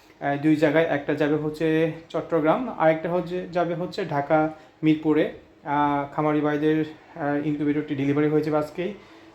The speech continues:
তো আমরা কী ধরনের, আহ, ইনকিউবেটর দিচ্ছি সেটা আপনাদেরকে, আহ, ভিডিওর মাধ্যমে দেখাচ্ছি। তো দেখতেই পাচ্ছেন এখানে আপনার, আহ, সবচেয়ে ভালো মানের যে কন্ট্রোলার, যেটা অরিজিনাল কন্ট্রোলার এখানে ব্যবহার করা হয়েছে, সেম একই কন্ট্রোলার ব্যবহার করা হয়েছে।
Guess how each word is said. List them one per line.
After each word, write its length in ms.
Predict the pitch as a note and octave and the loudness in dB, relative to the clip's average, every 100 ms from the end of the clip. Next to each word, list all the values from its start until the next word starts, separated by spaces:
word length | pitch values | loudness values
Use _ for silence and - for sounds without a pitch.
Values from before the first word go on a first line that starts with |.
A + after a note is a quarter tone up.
| - | -4
তো 60 | E3 | 0
আমরা 160 | F3+ | 0
কী 180 | F3 G3 | 0 2
ধরনের, 420 | G3+ G3+ G#3 G3+ F#3 - | 4 4 2 0 -6 -2
আহ, 260 | E3+ F3+ | 0 0
ইনকিউবেটর 360 | F3+ F3+ F3 F3 | -2 -2 0 0
দিচ্ছি 580 | E3 E3 - F#3+ F3+ F#3 - | -2 -6 -2 0 2 -2 -6
সেটা 160 | D3+ D#3 | 0 0
আপনাদেরকে, 500 | D#3+ D#3 D#3 D#3 D#3 - - - - | 2 2 2 2 0 -4 -20 -20 -6
আহ, 140 | D#3 | -2
ভিডিওর 320 | D3+ D#3 E3 | 2 2 4
মাধ্যমে 260 | D#3 D3+ D3+ | 2 4 2
দেখাচ্ছি। 500 | C#3+ C#3+ C#3 E3 G3 - - - - - | 0 -4 -6 -6 -8 -10 -20 -20 -20 -8
তো 140 | E3+ D#3+ | -4 0
দেখতেই 300 | E3 E3+ F#3 | 0 2 2
পাচ্ছেন 420 | F#3+ F#3 F#3+ G3 | 2 0 0 0
এখানে 380 | E3+ D#3+ E3+ E3+ | 0 0 2 4
আপনার, 480 | E3 E3+ F3 F3+ F3 - | 4 4 4 4 2 0
আহ, 180 | E3+ E3+ | 0 0
সবচেয়ে 400 | E3+ D#3+ F3+ D3+ | -2 -2 0 2
ভালো 160 | D3 | 4
মানের 220 | E3 E3 D#3 | 6 4 4
যে 120 | D#3+ | 2
কন্ট্রোলার, 440 | D#3+ D#3 D#3 D#3+ | 4 4 4 4
যেটা 200 | D3+ E3 | 4 4
অরিজিনাল 320 | D3+ D3+ E3 | 4 4 2
কন্ট্রোলার 400 | E3 D#3+ D#3 D#3+ E3 - - - | 2 2 2 0 0 -8 -20 -8
এখানে 260 | D#3+ D#3 D3+ | 0 4 6
ব্যবহার 260 | C#3+ C#3+ | 6 4
করা 240 | D3 D3 C#3+ | 4 2 4
হয়েছে, 440 | D3 D3 G#3+ G#3 - | 2 0 -4 -4 -6
সেম 320 | - F3 E3+ | 0 4 4
একই 240 | E3 D#3 D#3+ | 4 2 2
কন্ট্রোলার 340 | D#3+ D#3 D#3+ | 2 2 4
ব্যবহার 240 | D#3 D#3 | 4 4
করা 260 | D#3 D#3 D#3+ | 4 4 4
হয়েছে। 280 | D#3 D#3 | 4 0